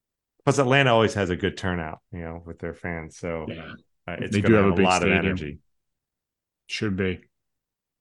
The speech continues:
Speaker 2: And it will be interesting to see what the weather, whether, how the weather cooperates or doesn't with, with the game.
Speaker 1: Is that an indoor stadium? I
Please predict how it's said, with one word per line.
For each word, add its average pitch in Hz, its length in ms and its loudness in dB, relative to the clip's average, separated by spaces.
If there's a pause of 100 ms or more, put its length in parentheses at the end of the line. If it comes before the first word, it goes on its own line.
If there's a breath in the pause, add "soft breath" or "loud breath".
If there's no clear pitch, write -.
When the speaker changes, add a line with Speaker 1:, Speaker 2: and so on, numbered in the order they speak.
(340)
Speaker 2:
And 107 120 -2
it 104 240 0
will 104 80 -6
be 117 140 6
interesting 101 380 2
to 90 60 -2
see 110 140 0
what 101 140 0
the 98 60 -4
weather, 92 440 0
whether, 101 220 -2
how 95 220 -2
the 98 100 -2
weather 95 300 0
cooperates 95 880 -4
or 90 40 -6
doesn't 90 420 -4
with, 95 260 -10 (180)
with 98 160 -8
the 101 80 -6
game. 95 340 -4 (960)
Speaker 1:
Is - 180 -8
that 190 200 0
an 226 140 -2
indoor 165 540 -2
stadium? 175 640 -4 (560)
I - 40 -20